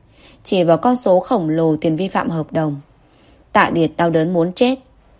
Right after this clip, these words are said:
Cô đã từ chối nhận tất cả các khoản hỗ trợ tài chính từ Tạ Nguyên từ bốn năm trước. Tiền vi phạm hợp đồng này cô thật sự không kham nổi.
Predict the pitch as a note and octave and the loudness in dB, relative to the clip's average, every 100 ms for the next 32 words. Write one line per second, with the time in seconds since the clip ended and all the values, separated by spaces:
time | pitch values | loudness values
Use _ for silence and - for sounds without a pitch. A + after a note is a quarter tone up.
0 | - _ - E3+ F3 F#3 F#3+ D#3 F3+ E3 | -20 _ 0 4 4 4 0 2 4 6
1 | F#3 A3 F#3 - B3 B3 F3+ D#3+ F#3+ A3 | 6 2 -2 0 -2 0 -2 -2 -2 0
2 | D#3 E3+ - A#3 F#3 - F3 D#3+ E3+ F3+ | 0 0 -2 2 0 2 0 0 -2 -2
3 | A3 F3 F3+ E3+ F3 F3+ F3+ E3+ D#3 D#3 | 0 -2 -2 -2 -2 -2 -2 -2 -2 -2
4 | F#3 F#3 - A3+ B3 _ _ - - - | -2 -6 -4 -4 -6 _ _ -20 -20 -20
5 | - - G3 F#3 B3 B3 F3+ F3 E3 E3 | -18 4 4 6 4 4 0 -2 0 0
6 | E3 E3 E3+ - - D#3+ - - G3+ F#3+ | 0 0 -4 -4 -2 -2 -2 -2 -4 -2
7 | G#3 G3+ G3 D#3+ C#3 | -4 -2 -2 -4 -4